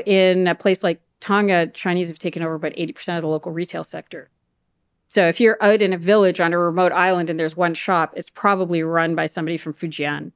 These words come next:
who has no interest in your country. He's there, he and his family are there for five to seven years, suck out as much money as possible, and then either move to Australia, New Zealand, or go back to China with the cash.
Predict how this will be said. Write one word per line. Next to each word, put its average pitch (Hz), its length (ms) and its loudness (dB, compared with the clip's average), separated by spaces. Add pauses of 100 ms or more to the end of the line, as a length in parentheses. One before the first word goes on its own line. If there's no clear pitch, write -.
(220)
who 185 100 -2
has 170 420 -2 (140)
no 185 400 4
interest 160 400 -6
in 160 80 -8
your 143 80 -10
country. 151 500 -8 (220)
He's 170 180 -2
there, 175 400 4
he 226 220 0
and 190 60 2
his 165 120 -4
family 165 460 0
are 151 100 -4
there 160 220 -2
for 156 320 -8
five 180 280 0
to - 80 -20
seven 165 280 -4
years, 160 180 -2
suck - 300 -4
out 165 120 -2
as 165 140 -8
much 196 260 0
money 165 220 -2
as 151 100 -6
possible, 160 640 -4 (220)
and 180 100 0
then 180 100 2
either 165 200 2
move 170 200 0
to 185 60 -2
Australia, 165 380 -2
New 160 100 -2
Zealand, 160 380 -2
or 151 80 -2
go 160 140 -4
back 156 220 -6
to - 60 -18
China 160 340 -6
with 165 140 -10
the - 60 -20
cash. - 480 -12